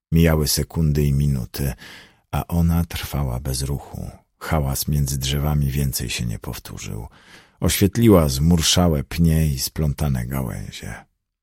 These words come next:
Może po śniegu przebiegł lis albo wilk. Czy one zapadały w sen zimowy? A może wypłoszyła je z nory? Może przypałętały się wiedzione ciekawością?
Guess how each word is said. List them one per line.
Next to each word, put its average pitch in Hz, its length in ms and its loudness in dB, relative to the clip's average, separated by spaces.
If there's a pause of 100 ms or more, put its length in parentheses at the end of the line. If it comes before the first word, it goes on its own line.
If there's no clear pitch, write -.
(220)
Może 78 260 0
po 65 140 -8
śniegu 67 480 -4 (220)
przebiegł 65 480 -4
lis 67 360 -4
albo 73 280 -2
wilk. 101 520 -6 (600)
Czy - 100 -6
one 113 260 -2
zapadały 69 520 -2
w - 80 -10
sen 64 220 -4
zimowy? 64 500 -4 (520)
A 65 60 -2
może 73 240 2
wypłoszyła 69 600 -2
je 71 140 0
z 71 80 0
nory? 82 440 2 (600)
Może 67 320 -2
przypałętały 71 840 -2
się 65 260 -2
wiedzione 71 540 2
ciekawością? 78 880 0